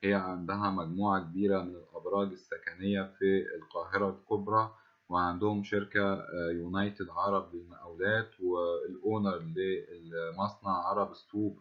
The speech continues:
للرخام، وهم، آه،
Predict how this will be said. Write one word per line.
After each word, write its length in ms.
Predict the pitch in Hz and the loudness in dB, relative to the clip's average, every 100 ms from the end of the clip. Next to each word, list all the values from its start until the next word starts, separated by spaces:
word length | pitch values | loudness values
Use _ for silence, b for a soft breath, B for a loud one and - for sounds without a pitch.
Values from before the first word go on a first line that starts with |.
| B B B | B B B
للرخام، 680 | 87 90 85 101 107 120 - B B B 92 | -2 0 0 0 0 0 -4 B B B 4
وهم، 920 | 101 113 110 - 95 95 104 104 107 | 6 8 4 2 0 0 -2 -2 2
آه، 240 | 104 101 | 2 0